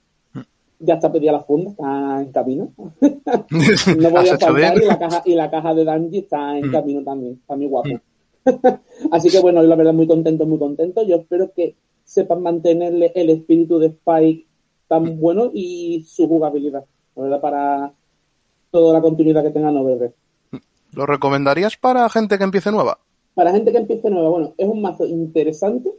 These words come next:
Speaker 2: para que prueben, porque no todo es simplemente bajar y pegar, sino que también es bueno saber cuándo tienes que bajar unidades, cuándo no, cuándo poder activar tu estado, que un jugador novato eso lo va a tener un poco más extraño, saber que es un estado,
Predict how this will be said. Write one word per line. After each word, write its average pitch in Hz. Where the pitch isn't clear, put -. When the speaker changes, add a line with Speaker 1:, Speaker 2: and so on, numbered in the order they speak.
Speaker 2:
para 175
que 170
prueben, 226
porque 156
no 170
todo 175
es 165
simplemente 165
bajar 160
y 156
pegar, 156
sino 214
que 175
también 151
es 160
bueno 170
saber 180
cuándo 170
tienes 165
que 170
bajar 160
unidades, 170
cuándo 151
no, 175
cuándo 170
poder 170
activar 156
tu 165
estado, 170
que 147
un 147
jugador 165
novato 160
eso 165
lo 147
va 143
a -
tener 156
un 156
poco 156
más 151
extraño, 147
saber 139
que 151
es 143
un 139
estado, 151